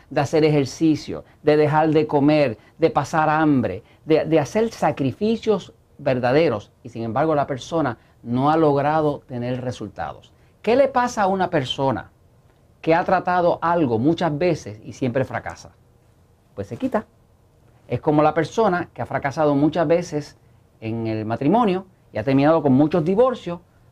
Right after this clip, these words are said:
pues usted no le va a poder hablar de matrimonio porque es como hablarle del diablo. O sea, que cuando una persona fracasa demasiadas veces en un tema,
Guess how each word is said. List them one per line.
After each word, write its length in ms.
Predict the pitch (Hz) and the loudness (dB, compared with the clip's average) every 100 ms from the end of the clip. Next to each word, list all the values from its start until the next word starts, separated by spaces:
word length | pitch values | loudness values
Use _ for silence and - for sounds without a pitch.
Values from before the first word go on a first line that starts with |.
| _ | _
pues 140 | 113 | -6
usted 140 | - 131 | -2 0
no 100 | 139 | 2
le 60 | |
va 100 | 139 | 2
a 40 | 135 | 2
poder 240 | 143 143 | 2 4
hablar 300 | 147 151 151 | 2 2 2
de 120 | 151 | 4
matrimonio 560 | 151 156 208 185 208 - | 2 2 2 2 0 -2
porque 180 | 127 110 | -4 -4
es 40 | |
como 180 | - 123 | -2 2
hablarle 280 | 117 120 127 | 2 4 4
del 200 | 135 143 | 4 4
diablo. 460 | 190 285 285 90 - _ _ | 4 2 2 -2 -6 _ _
O 80 | - | -8
sea, 260 | - 127 - _ _ | 0 0 -2 _ _
que 280 | - 135 127 - _ _ _ _ _ _ | 0 2 2 -4 _ _ _ _ _ _
cuando 260 | - 147 147 | 0 2 4
una 120 | 254 | 4
persona 340 | 285 254 233 208 | 2 0 0 2
fracasa 420 | 180 180 190 160 | 0 0 -2 -2
demasiadas 640 | 139 113 - 185 214 190 | -2 -4 -2 0 2 0
veces 440 | 160 170 - 101 | 0 -2 -2 -16
en 140 | - 131 | -6 0
un 160 | 165 | 0
tema, 320 | 151 151 92 | 0 -2 -2